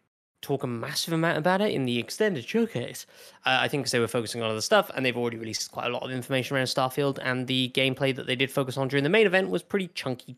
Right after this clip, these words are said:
too. Um, and so, yeah, I'm super excited. Like, like, it is everything that I thought it would be, to be honest with you, and, and actually a little bit more. Like, I didn't expect really the level of ship customization that looks like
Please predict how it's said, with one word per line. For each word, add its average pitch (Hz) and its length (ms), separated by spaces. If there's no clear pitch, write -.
too. - 160
Um, 135 460
and 165 140
so, 220 100
yeah, 277 240
I'm 180 160
super 196 380
excited. 117 480
Like, 147 320
like, 147 300
it 160 120
is 170 380
everything 160 680
that 143 120
I 143 340
thought 156 240
it 147 80
would 131 160
be, 117 240
to - 40
be 127 80
honest 123 240
with 135 120
you, 156 180
and, 131 180
and 123 360
actually 175 260
a 156 40
little 170 200
bit 160 140
more. 143 200
Like, 107 180
I - 60
didn't 131 180
expect 127 480
really 123 200
the 117 80
level 120 240
of 113 100
ship - 240
customization 120 640
that 120 100
looks 123 220
like 123 220